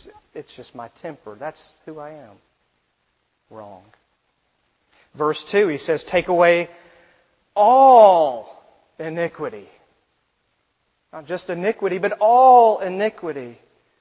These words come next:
In the face of God, all sin is catastrophe. All sin is a, a campaign to overthrow God and His rule.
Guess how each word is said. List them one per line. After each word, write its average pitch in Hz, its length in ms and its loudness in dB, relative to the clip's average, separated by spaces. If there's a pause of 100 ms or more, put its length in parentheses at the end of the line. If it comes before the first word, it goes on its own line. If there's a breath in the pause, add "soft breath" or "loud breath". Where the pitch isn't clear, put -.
(160)
In 180 120 -14
the 175 80 -12
face 202 360 -4
of 170 160 -12
God, 180 380 -2
all 185 840 -2 (720)
sin 123 520 -14 (960)
is 135 180 -18
catastrophe. 120 1040 -18 (640 soft breath)
All 226 480 6 (160)
sin 143 480 -8 (360 soft breath)
is 175 360 -6
a, 151 160 -8 (400 soft breath)
a 143 100 -16
campaign 196 1040 -10 (100)
to 151 160 -14 (1500)
overthrow 160 680 -8
God 127 500 -6
and 120 140 -20
His 120 200 -20
rule. 117 420 -20